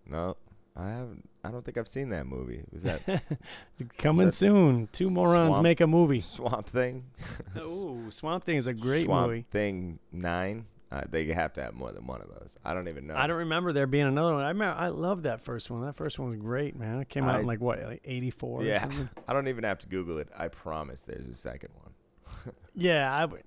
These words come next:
Speaker 2: yeah, I'm sure, but I only remember the first one.
Speaker 1: <laughs>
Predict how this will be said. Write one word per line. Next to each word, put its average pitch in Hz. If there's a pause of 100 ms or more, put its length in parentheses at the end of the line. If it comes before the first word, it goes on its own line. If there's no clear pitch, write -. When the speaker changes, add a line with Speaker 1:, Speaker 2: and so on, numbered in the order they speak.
Speaker 2:
yeah, 156
I'm 131
sure, 107
but 117
I 139
only 143
remember 110
the 76
first -
one. -
Speaker 1:
<laughs> -